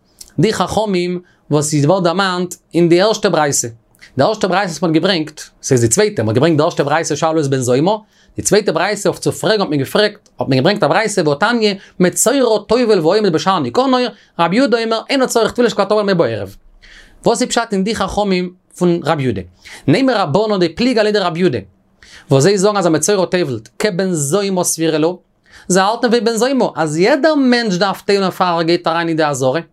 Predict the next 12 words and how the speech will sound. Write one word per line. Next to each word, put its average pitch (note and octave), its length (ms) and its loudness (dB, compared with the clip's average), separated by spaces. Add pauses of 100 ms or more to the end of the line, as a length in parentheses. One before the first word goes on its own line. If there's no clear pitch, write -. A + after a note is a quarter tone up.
(720)
און E3 120 2
דאס G3+ 220 -2
פארזאגט G3+ 280 -2
נישט, G3 120 -2
דארף F#3+ 160 -2
כבן G3 200 -2
זומא. G3 340 0 (500)
איך C3 240 0
רבי D#3+ 180 -2
יהודה C4 220 0
האלט C#3 220 -4
זיי. G2+ 280 -4